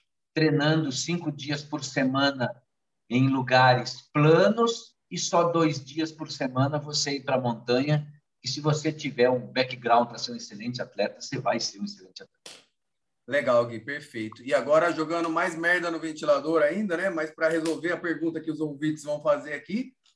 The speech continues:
Speaker 2: vamos dificultar um pouco mais pra você. Então, aí o cara, não, além de, de, de tá, morar em São Paulo, o cara mora num bairro violento e ele quer continuar treinando na academia, na esteira.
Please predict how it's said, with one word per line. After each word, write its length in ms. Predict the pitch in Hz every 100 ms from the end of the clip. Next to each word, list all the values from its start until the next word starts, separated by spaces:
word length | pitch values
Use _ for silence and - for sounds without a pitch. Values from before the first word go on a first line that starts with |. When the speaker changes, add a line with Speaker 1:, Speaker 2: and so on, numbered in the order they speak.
| -
Speaker 2:
vamos 220 | 160 190
dificultar 580 | 190 240 247 226 220 262
um 60 |
pouco 240 | 254 262 233
mais 240 | 208 240
pra 160 | 247 226
você. 300 | 214 - 190
Então, 280 | 170 180 202
aí 160 | 214
o 80 | 247
cara, 320 | 233 233 294
não, 300 | 247 214 147
além 280 | 143 156 233
de, 320 | 262 233 - _ _ _
de, 180 | 170 175
de 200 | 151 180
tá, 240 | 180 180
morar 260 | 180 180 202
em 60 | 214
São 240 | 220 165
Paulo, 320 | 175 226 226
o 60 | -
cara 260 | 196 208
mora 280 | 214 202 208
num 140 | 208 180
bairro 260 | 185 185
violento 600 | 190 254 233 202 262 -
e 60 | 277
ele 120 | 302
quer 200 | 302 285
continuar 440 | 330 262 - 233 254
treinando 380 | - 247 233 262
na 120 | 254
academia, 680 | - 247 254 208 208 - - _ _ _ -
na 200 | 156 220
esteira. 760 | 214 - 214 208 175 139 -